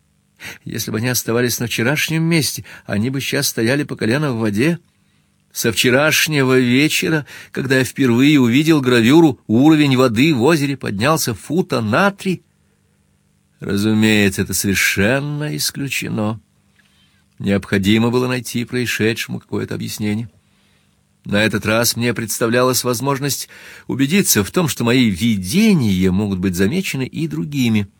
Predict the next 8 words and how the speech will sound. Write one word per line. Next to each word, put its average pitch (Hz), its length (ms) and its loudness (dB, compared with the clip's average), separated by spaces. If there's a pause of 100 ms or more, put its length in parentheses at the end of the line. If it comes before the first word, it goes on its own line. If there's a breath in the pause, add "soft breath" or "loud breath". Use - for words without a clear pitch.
(2000)
На 160 200 2
противоположной 190 840 4
стене 175 540 4
была 160 280 4
железная 139 560 2
дверь 147 240 2
с - 120 -2
табличкой 170 680 0